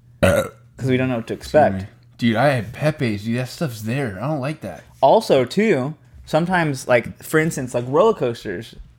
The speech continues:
Speaker 2: they're very fearful.
Speaker 1: <laughs>
Speaker 2: But
Speaker 1: But they're
Speaker 2: once,
Speaker 1: beasts.
Speaker 2: but once you get off of 'em, you're like, "Damn, dude, I just freaking"
Speaker 1: That's, I feel like that goes again with anxiety. That's a little anxiety.
Speaker 2: Yeah.
Speaker 1: But it's like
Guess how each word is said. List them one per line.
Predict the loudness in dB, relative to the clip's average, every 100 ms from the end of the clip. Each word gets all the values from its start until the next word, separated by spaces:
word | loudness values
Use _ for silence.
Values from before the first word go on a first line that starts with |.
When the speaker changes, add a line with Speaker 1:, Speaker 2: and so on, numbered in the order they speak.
| -6
Speaker 2:
they're | -2
very | 0 0 0
fearful. | -4 -6 -6 -6 -6 -6 -8 -12 2
Speaker 1:
<laughs> |
Speaker 2:
But | 4 6 4 4 2 0 -2 -4 -6 -10 -14 _ _ -20 -20 -2
Speaker 1:
But | 2 2
they're | 2
Speaker 2:
once, | 0 -2
Speaker 1:
beasts. | -4 -4 -4 0
Speaker 2:
but | 2
once | 4 2 0
you | 0
get | 2
off | 4 4 2
of | -2
'em, | 0
you're | -2
like, | -4 -8 -6
"Damn, | -2 -2 -2 -2
dude, | -2 -4 -6 -6
I | -4
just | -4 -4
freaking" | -6 -6 -6 -8 -10 -16 _ -2
Speaker 1:
That's, | -2 0
I | 0
feel | 2 4
like | 2 4
that | 2 4
goes | 0
again | 0 0
with | 0 -2
anxiety. | -4 0 2 2 0
That's | -8 -8
a |
little | -8 -6
anxiety. | -8 -6 -4 -4 -6 -10 -20 -20 -8
Speaker 2:
Yeah. | 0 4
Speaker 1:
But | 4
it's | 0
like | -4 -6 -12